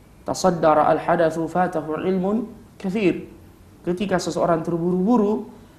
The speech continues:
ya, ingin tampil atau ingin memberi fatwa sebelum ia menuntut ilmu, ya, maka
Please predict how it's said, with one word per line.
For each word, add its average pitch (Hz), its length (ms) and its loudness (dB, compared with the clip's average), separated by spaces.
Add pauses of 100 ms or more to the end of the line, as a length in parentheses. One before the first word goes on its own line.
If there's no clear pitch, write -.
(220)
ya, 151 320 -2 (400)
ingin 165 240 -4
tampil 180 560 0
atau 156 320 -10
ingin 160 160 -4
memberi 160 320 -4
fatwa 165 460 -2
sebelum 156 420 -4
ia 151 400 -2 (320)
menuntut 180 460 0
ilmu, 190 420 0 (480)
ya, 165 160 0
maka 160 320 2